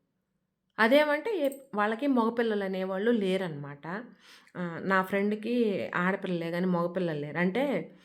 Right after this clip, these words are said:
వాళ్ళ అమ్మ అంటే తనకి అన్నదమ్ముళ్ళు ఎవరు లేరు.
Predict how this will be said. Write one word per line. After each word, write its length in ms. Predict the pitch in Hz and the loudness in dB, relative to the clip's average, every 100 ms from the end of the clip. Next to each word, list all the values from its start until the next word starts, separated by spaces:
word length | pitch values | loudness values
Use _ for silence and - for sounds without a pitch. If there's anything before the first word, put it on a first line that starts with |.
| - - - | -20 -6 4
వాళ్ళ 200 | 185 175 | 6 6
అమ్మ 220 | 185 185 | 4 0
అంటే 320 | 185 - 185 | -4 -4 -4
తనకి 340 | 180 175 175 | 0 0 0
అన్నదమ్ముళ్ళు 560 | 175 180 180 175 175 160 | 0 2 2 2 0 -2
ఎవరు 220 | 151 170 | -2 -2
లేరు. 360 | 156 156 156 | -2 -2 -2